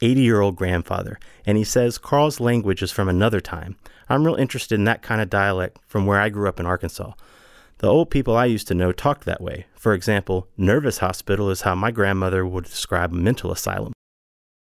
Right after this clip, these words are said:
Sling Blade was shot on location in Benton, Arkansas, which closely resembled Thornton's hometown of Malvern, Arkansas, with its rundown fix-it shop, modest frame houses, and of course, the Frosty Cream, which features a cameo from director Jim Jarmusch as the server.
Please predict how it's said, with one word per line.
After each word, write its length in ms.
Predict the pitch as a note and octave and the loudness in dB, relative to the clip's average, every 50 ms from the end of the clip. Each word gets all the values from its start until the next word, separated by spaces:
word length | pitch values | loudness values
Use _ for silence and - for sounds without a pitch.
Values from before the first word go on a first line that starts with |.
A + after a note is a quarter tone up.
| _ _ _ _ _ _ _ _ | _ _ _ _ _ _ _ _
Sling 320 | - - D#3 E3+ G3 G3+ | -2 0 2 2 2 2
Blade 160 | F3 D3 C#3+ | 2 2 2
was 120 | B2 G#2+ G2 | 0 -2 -4
shot 280 | - - A2+ G#2+ G#2+ | -2 0 0 2 2
on 120 | G#2+ A2+ A#2+ | 2 4 4
location 520 | A#2+ A#2 G#2+ - G2+ G2 F#2 - - F2+ | 2 2 0 0 -2 -2 0 -2 -4 -2
in 180 | D#2+ F2 F2+ E2+ | 0 0 0 2
Benton, 280 | D#2 G#2+ G#2 G#2+ A#2+ | 2 2 0 0 -2
Arkansas, 540 | G2 G2 F#2+ - F#2+ - - G2+ F#2 F2 F#2 - - - - - | -2 -2 -2 -2 -6 -6 -4 -2 -2 -2 -4 -6 -10 -18 -12 -12
which 180 | - - - | -10 -10 -10
closely 360 | - - C#3 D3+ D3 - D3+ | -2 2 2 2 2 2 0
resembled 440 | C3+ B2 A2 G#2 G2+ G2 G2 F#2 - | 0 0 2 2 0 0 -2 -4 -4
Thornton's 340 | - G#2+ A2 - F2 - - | -2 -2 -2 -2 -2 -6 -4
hometown 460 | - A#2+ C3 C3 - - G#2 F#2+ F#2+ | 0 0 0 0 0 0 0 0 0
of 120 | F2+ E2+ F2 | 0 -2 -2
Malvern, 480 | F#2 G2 G2+ G#2+ G2+ F#2 F2 D#2 D#2+ | 0 0 0 0 0 0 -2 -4 -4
Arkansas, 480 | E2 D#2+ - F#2 F2+ - - F2 E2 E2 - - _ _ | -6 -6 -6 -8 -8 -4 -4 -4 -4 -4 -6 -10 _ _
with 200 | - G#2+ F#2+ - | 0 2 2 0
its 180 | F#2 - - | -4 -6 -2
rundown 380 | A2+ A2+ B2 C#3+ C#3+ C#3 C3+ A#2+ | 0 0 2 2 2 2 0 0
fix-it 360 | - - B2 - - - - | 0 -2 -4 -2 -2 -4 -4
shop, 360 | - - A#2+ A2 A2+ - - _ _ - | 0 0 0 0 0 -2 -6 _ _ -4
modest 380 | G2 F#2+ G#2 A2+ B2+ B2 - | 0 2 2 2 2 0 -4
frame 260 | - - A#2+ A2+ G#2+ F#2+ | -6 -4 -2 -2 -2 -2
houses, 440 | - G#2 G#2+ A2 G#2 A#2 G#2 - | -2 -2 -2 -2 -2 -4 -4 -2
and 80 | G2 F2+ | -2 -2
of 100 | E2 - | -2 -4
course, 340 | - - A2 G#2+ G#2+ - - | -2 0 2 2 2 0 -4
the 120 | - E2+ | -8 -10
Frosty 420 | - - - G2 F#2 - - F#2 - | -6 -4 -4 -4 -4 -4 -8 -10 -12
Cream, 420 | - - A#2+ A2+ F#2+ E2+ D#2 D#2 - - - - _ - | -2 0 0 2 2 0 -2 -6 -10 -18 -20 -20 _ -4
which 180 | F#2+ F#2 - | -2 -2 0
features 320 | - G#2+ G2+ - G2+ E2+ E2 | 0 0 0 0 -2 -4 -4
a 60 | F#2 | -4
cameo 440 | - - C3 D#3+ D#3 G#2+ F2 F2 F2 | -2 0 0 2 2 2 2 0 0
from 180 | - - E2+ | -2 -4 -2
director 340 | E2 F2 F2 E2+ - - E2+ | 0 0 0 0 -2 -4 -6
Jim 240 | D#2+ - G2 F#2 E2+ | -4 -2 -2 -2 0
Jarmusch 420 | - G2+ A#2 A#2+ F2+ E2+ - - | 2 0 0 0 -2 -4 -6 -6
as 140 | F#2+ E2+ D#2+ | -8 -8 -8
the 80 | D#2+ - | -8 -4
server. 400 | - G#2+ A2 F#2+ - - - | 0 0 0 0 -2 -6 -16